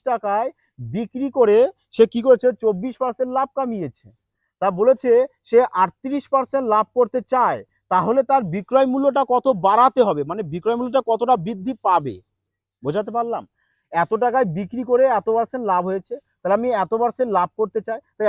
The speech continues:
এত পার্সেন্ট যদি লাভ করি তাহলে একটা বিক্রয় মূল্য পাবো। তাহলে এই বিক্রয় মূল্য আর এই বিক্রয় মূল্য, দুটো বিক্রয় মূল্যের মধ্যে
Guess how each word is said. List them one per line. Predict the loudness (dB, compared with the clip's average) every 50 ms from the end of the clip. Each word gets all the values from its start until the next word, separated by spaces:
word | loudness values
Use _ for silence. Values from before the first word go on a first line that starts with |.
| 0
এত | 0 2 0
পার্সেন্ট | 0 0 -2 -4 -6
যদি | -4 0 2
লাভ | 2 2 2 _
করি | -4 -4 -4 -2 -2
তাহলে | 0 0 0 0 0 0 0
একটা | 0 -2 -2 -2
বিক্রয় | -4 -4 -2 -2 -2 -2 -2
মূল্য | 0 2 2 2 4 2
পাবো। | 2 0 0 -4 -8 -10 _ _ _
তাহলে | -2 0 2 2 2 2 4 4
এই | 4 4 2 -2 -4
বিক্রয় | -6 -4 -2 -2 -2 0 -2
মূল্য | -2 -2 -2 0 2 2 2 0 -4 _ _ -2 0
আর | 0 0 0 2 2
এই | 2 2 2 -2
বিক্রয় | -4 -4 -2 -2 -2 -2 -2
মূল্য, | -2 -2 -2 -2 -4 _ _ -14 -10
দুটো | -8 -2 0 0 0 0
বিক্রয় | -4 -4 -2 -2 -2 0
মূল্যের | -2 -2 0 0 0 0
মধ্যে | -2 -4 -4